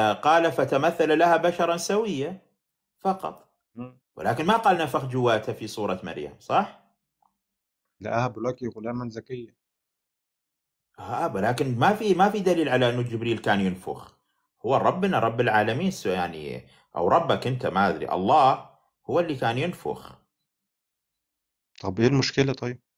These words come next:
Speaker 1: والله بعد شوف أنت.
Speaker 2: ده أنا
Speaker 1: أنت
Speaker 2: شايف إن
Speaker 1: لو
Speaker 2: ما فيهاش
Speaker 1: مريم
Speaker 2: مشكلة.
Speaker 1: هاي أمك، ترضى، أنت لو مريم أمك مثلًا، ترضى إنه رب العالمين ينفخ جواته؟
Speaker 2: النهاردة ما رضاش ليه؟
Speaker 1: وي. <laughs>
Speaker 2: هو خالقها.
Speaker 1: شو بترضى؟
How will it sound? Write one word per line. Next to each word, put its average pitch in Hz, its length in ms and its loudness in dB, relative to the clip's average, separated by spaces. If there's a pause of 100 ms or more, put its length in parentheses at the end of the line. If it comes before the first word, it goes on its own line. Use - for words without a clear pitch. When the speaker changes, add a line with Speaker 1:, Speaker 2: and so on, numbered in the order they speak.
(920)
Speaker 1:
والله 78 220 -14
بعد 82 200 -10
شوف 104 240 -8
أنت. 95 220 -6 (1400)
Speaker 2:
ده 113 60 -4
أنا 120 120 -4
Speaker 1:
أنت 127 180 2
Speaker 2:
شايف 147 60 2
إن 143 40 2
Speaker 1:
لو 143 40 4
Speaker 2:
ما 135 60 4
فيهاش 165 260 2
Speaker 1:
مريم 147 60 2
Speaker 2:
مشكلة. 139 60 -2
Speaker 1:
هاي 156 140 2
أمك، 147 540 -2
ترضى، 156 280 2 (220)
أنت 151 140 -2
لو 147 180 4
مريم 156 380 2
أمك 123 400 -4
مثلًا، 71 400 -10 (460)
ترضى 151 260 0 (100)
إنه 143 180 -2
رب 143 200 2
العالمين 131 520 2
ينفخ 135 280 -4
جواته؟ 147 560 -2 (960)
Speaker 2:
النهاردة 110 320 -4
ما 101 120 -14
رضاش 107 320 -10
ليه؟ 107 200 -12 (760)
Speaker 1:
وي. - 420 -6 (760)
<laughs> - 1700 -14
Speaker 2:
هو 107 80 -2
خالقها. 120 480 -2
Speaker 1:
شو 175 80 4
بترضى؟ 135 500 -6